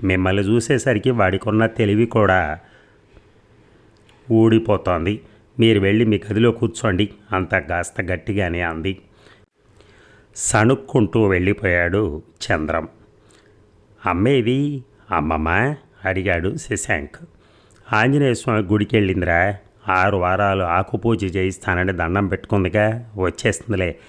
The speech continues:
అయినా నీకు అమ్మ పిచ్చేమిట్రా వెర్రి నాగన్న?" అంది. "అమ్ముంటే ధైర్యంగా ఉంటుంది నాకు," అన్నాడు. "చాలే నీ మొహం, ఇలా ప్రతిదానికి అమ్మ అమ్మ అంటున్నావనేగా కాకినాడ అమ్మాయి నాకొద్దు పొమ్మంది.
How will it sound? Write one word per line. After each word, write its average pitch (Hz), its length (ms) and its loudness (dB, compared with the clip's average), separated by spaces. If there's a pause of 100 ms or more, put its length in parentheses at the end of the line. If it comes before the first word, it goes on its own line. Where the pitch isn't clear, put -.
(320)
అయినా 90 300 2
నీకు 123 340 2
అమ్మ 76 260 -2
పిచ్చేమిట్రా 101 680 0
వెర్రి 101 320 -2
నాగన్న?" 92 560 -2 (360)
అంది. 90 340 -2 (1160)
"అమ్ముంటే 104 520 0
ధైర్యంగా 98 580 0
ఉంటుంది 82 360 -2
నాకు," 85 400 -4 (180)
అన్నాడు. 85 400 -2 (880)
"చాలే 104 340 2
నీ 87 140 -2
మొహం, 80 440 -6 (200)
ఇలా 104 160 2
ప్రతిదానికి 95 760 0
అమ్మ 87 300 0
అమ్మ 92 320 0
అంటున్నావనేగా 92 960 0
కాకినాడ 95 600 -2
అమ్మాయి 90 280 -2
నాకొద్దు 87 480 -2
పొమ్మంది. 90 680 -2